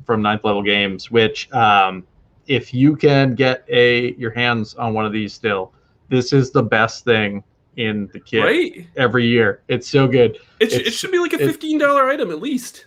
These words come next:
Speaker 1: This is easily a fifteen dollar book. You could probably sell this for twenty and no one would bat an eye.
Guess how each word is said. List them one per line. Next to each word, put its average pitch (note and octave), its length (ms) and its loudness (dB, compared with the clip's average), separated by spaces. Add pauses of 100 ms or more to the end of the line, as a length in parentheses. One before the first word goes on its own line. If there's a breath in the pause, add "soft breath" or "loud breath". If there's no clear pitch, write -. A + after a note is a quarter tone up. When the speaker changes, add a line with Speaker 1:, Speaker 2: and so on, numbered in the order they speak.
Speaker 1:
This F3+ 320 2
is G#3+ 200 -2
easily F#3+ 500 2
a F#3 60 4
fifteen F3 360 -2
dollar C3+ 260 2
book. A#2+ 320 -2
You C3+ 120 -2
could C#3+ 200 -6
probably C#3+ 680 0
sell C3 260 -2
this B2 180 -4
for - 140 -12
twenty C#3+ 580 -4 (240 soft breath)
and A#2 160 -4
no A#2+ 140 0
one A#2+ 180 -2
would A2 140 -2
bat G#2+ 200 2
an G2+ 140 -6
eye. G#2+ 340 -2